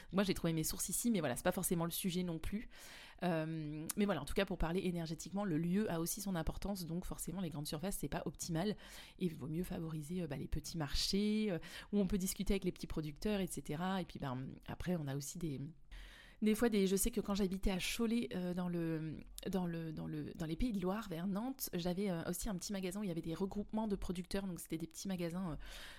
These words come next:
euh, vraiment, il y avait que des produits locaux, et cetera. Donc, c'est pareil, on pouvait faire au moins toutes les courses de frais, et cetera. Donc, voilà, il faut arriver à trouver des petits, euh,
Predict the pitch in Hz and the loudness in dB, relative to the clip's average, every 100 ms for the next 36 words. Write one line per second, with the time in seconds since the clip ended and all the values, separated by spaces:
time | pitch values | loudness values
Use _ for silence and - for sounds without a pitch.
0 | - 170 160 156 156 156 165 208 156 - | -6 -2 0 0 -2 -2 2 4 4 4
1 | 214 196 190 180 175 175 214 202 - - | 2 2 0 2 0 2 0 0 -2 -4
2 | 165 190 156 - 151 190 - 156 151 160 | -4 -4 -4 -4 -2 -4 -2 -4 -4 -6
3 | 180 214 196 180 - 185 165 156 - 208 | -6 -6 -8 -10 -6 -4 -2 -4 -4 -4
4 | 233 170 - 185 170 202 175 165 - 175 | -2 -4 -4 -4 -2 -2 0 -2 0 2
5 | 185 233 240 196 180 - - 220 180 | 2 2 0 0 -2 -6 -6 -4 -4